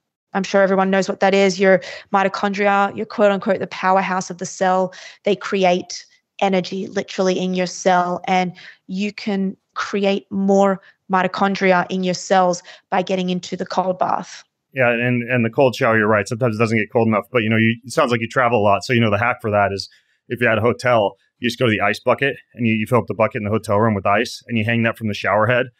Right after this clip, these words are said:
Speaker 2: So all the shower water gets super icy cold and you don't have to, like, fill up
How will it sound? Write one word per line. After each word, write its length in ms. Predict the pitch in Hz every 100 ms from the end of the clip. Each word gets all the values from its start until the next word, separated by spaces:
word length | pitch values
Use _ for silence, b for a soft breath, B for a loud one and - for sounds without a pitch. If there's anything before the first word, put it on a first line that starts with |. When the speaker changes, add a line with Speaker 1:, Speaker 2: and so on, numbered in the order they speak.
| _ _
Speaker 2:
So 140 | - 131
all 360 | 123 120 123
the 60 | 110
shower 560 | - 117 113 104 101 - B
water 400 | 107 110 110 95 -
gets 180 | 107 -
super 720 | - - - 143 127 110 98
icy 300 | 110 104 107
cold 400 | - 113 101 98 98 _ _ _ -
and 100 | 117
you 80 | 117
don't 120 | 117
have 100 | 113
to, 60 |
like, 180 | 101 95
fill 140 | 127
up 60 | 107